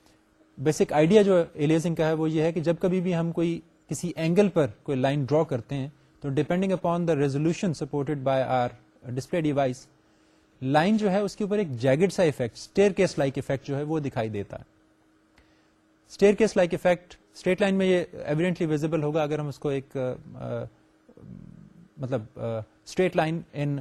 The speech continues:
horizontal اور ورٹیکل ڈائریکشن نہ بنا رہے ہوں، at some other slope اس کو ڈرا کریں تو we'll be able to، آ، evidently spot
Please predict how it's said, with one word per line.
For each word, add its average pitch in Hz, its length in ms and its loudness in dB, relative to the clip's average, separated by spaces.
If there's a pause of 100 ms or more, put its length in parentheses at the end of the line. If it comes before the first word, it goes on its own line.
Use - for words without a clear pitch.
(180)
horizontal 170 560 4
اور 147 160 -2
ورٹیکل 151 340 0
ڈائریکشن 147 360 -2
نہ 147 60 -6
بنا 143 300 -4
رہے 135 100 -4
ہوں، 147 120 -8 (400)
at 139 40 -6 (140)
some 147 120 -6
other 165 200 -2
slope 165 320 0
اس - 140 -8
کو 147 80 -6
ڈرا 135 180 0
کریں 147 240 -6 (280)
تو 151 80 -12
we'll 156 160 -2
be 170 120 0
able 170 160 2 (100)
to، 160 100 0 (200)
آ، - 140 -10 (560)
evidently 160 340 0
spot 156 420 0